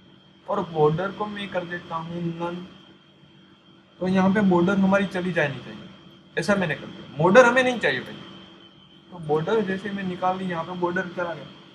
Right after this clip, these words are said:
तो अभी तो ये कम्प्लीटली आपको टेक्स्ट ही लग रहा होगा जैसे हमने यहाँ पे लिखा वैसे, but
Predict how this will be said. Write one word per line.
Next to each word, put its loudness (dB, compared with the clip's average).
तो 6
अभी 6
तो 2
ये 6
कम्प्लीटली 0
आपको 4
टेक्स्ट 2
ही 6
लग 2
रहा 8
होगा 8
जैसे 2
हमने 0
यहाँ 2
पे -2
लिखा -4
वैसे, -4
but 2